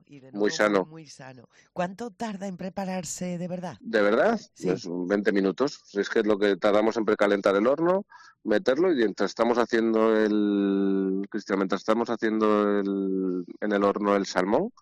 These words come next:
Speaker 2: mientras se va cocinando, s-, tenemos la escarola y la crema de, de eneldo hecha. Es muy rápido, para una comida rápida. Y además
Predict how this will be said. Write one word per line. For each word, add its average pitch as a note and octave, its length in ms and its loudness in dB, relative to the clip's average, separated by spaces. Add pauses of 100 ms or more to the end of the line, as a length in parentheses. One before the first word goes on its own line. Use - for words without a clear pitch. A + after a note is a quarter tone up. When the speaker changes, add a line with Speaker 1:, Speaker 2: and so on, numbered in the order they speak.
(340)
Speaker 2:
mientras G2 360 0
se F#2+ 120 -2
va G#2 300 4
cocinando, A#2 580 -2 (240)
s-, - 180 -16 (100)
tenemos G2+ 340 2
la G2 60 2
escarola A2+ 520 0
y G#2+ 100 -2
la E2+ 680 0
crema F#2+ 320 2
de, E2 520 -2
de G2 160 0
eneldo F#2+ 320 2
hecha. F2+ 220 -6 (440)
Es A2+ 140 0
muy A#2 220 2
rápido, F#2+ 400 2
para C3+ 220 2
una C3+ 120 2
comida C3 400 2 (140)
rápida. G2 420 2 (120)
Y G#2+ 160 2
además A2 360 2